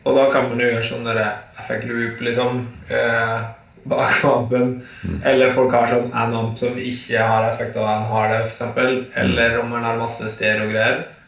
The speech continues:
Speaker 1: Og når man har sånn, eh, skuffe bak, og så kan du ha liksom ferdig programmerte patcher og sånn.
Speaker 2: Mm.
Speaker 1: Men, eh, altså, hva er din liksom take på det her, siden du liksom bruker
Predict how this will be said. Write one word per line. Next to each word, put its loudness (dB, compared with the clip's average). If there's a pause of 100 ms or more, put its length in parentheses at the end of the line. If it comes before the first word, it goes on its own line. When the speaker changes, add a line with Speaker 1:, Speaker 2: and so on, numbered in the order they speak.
(360)
Speaker 1:
Og 4
når 4
man 6
har 6
sånn, 2
eh, 0 (400)
skuffe -2
bak, 2
og -10
så -10
kan -4
du -4
ha 0
liksom -6
ferdig -2
programmerte -6
patcher -6
og -6
sånn. -4 (400)
Speaker 2:
Mm. -4 (400)
Speaker 1:
Men, 0
eh, 4
altså, 0 (360)
hva 4
er 2
din 0
liksom -4 (200)
take -2 (240)
på 2
det 2
her, 2
siden -2
du -2
liksom -2
bruker -4